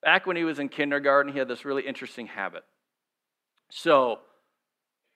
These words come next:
we would go to be guests at people's houses, and, and Susan and I were,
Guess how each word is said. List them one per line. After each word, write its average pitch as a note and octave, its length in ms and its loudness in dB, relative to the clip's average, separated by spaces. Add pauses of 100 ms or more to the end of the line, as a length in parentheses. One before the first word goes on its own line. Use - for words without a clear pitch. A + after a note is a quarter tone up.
(140)
we D#3 120 2
would F#3 200 6
go E3+ 420 6
to E3 140 -8
be D#3 100 0
guests C#3+ 560 0
at C3+ 180 0
people's D3+ 300 -4
houses, C3 580 -4
and, C3 280 -10
and C3 180 -10
Susan D3+ 400 -6
and D3+ 140 -4
I C#3+ 180 2
were, D3 280 -4